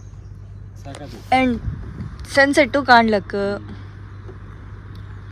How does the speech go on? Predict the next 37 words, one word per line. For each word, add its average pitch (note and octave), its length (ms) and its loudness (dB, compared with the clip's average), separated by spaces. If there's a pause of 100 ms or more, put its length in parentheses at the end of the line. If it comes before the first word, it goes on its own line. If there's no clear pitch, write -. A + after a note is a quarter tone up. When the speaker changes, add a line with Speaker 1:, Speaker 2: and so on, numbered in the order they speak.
Speaker 1:
ಮತ್ತೊಂದು E3 300 -4
ಮೇನ್ D3+ 220 -4
ಪ್ಲೇಸ್ C#3+ 220 -8
ಪಾಯಿಂಟ್ B2+ 280 -6
ಅಂದ್ರೆ A#2+ 240 -8
ಇಲ್ಲಿ C3+ 220 -6
ಬಂದು C3+ 640 -8
ನಾರ್ಮಲ್, A#2+ 520 -10 (840)
ಆ, G#2 360 -14
ಇಲ್ಲಿ C3 260 -8
ಬೋಟಿಂಗ್ B2+ 320 -8
ಎಲ್ಲ A#2+ 100 -8
ಮಾಡ್ಕೊಂಡ್ರೆ A#2 520 -8
ಒಂದು A2+ 340 -10
ಕರೆಕ್ಟ್ A#2+ 260 -10
ಒಂದು A#2 180 -8
ಐದು A#2+ 120 -8
ಗಂಟೆ A#2 240 -10
ಹಂಗೆ B2 420 -10
ಎಂಟು D3+ 260 -4
ಇದೇ E3 280 -2
ಪಾಯಿಂಟ್ C3+ 400 -8
ಪೊಸಿಷನ್ B2+ 580 -8
ಕಂಟಿನ್ಯೂ D3 280 -4
ಮಾಡ್ರಿ. A2 240 -6
ಎಂಡ್ D3 180 -2
ಆಗಿ D3+ 140 -8
ಬೀಚ್ D3+ 300 0
ಅಲ್ಲ, - 120 -8
Speaker 2:
ಹ್ಮ್. G3+ 680 -2
Speaker 1:
ಸನ್ಸೆಟ್ D#3 240 -4
ಎಲ್ಲ C#3 120 -6
ಕಂಡ್ಕೊಂಡು B2+ 560 -8 (880)
ಒಂದೊಳ್ಳೆ C3 460 -6
ಎಂಜಾಯ್ಮೆಂಟ್ A#2+ 340 -6
ಮಾಡ್ಕೊಂಡು A2 300 -8
ಹೋಯ್ಲ. G2+ 160 -6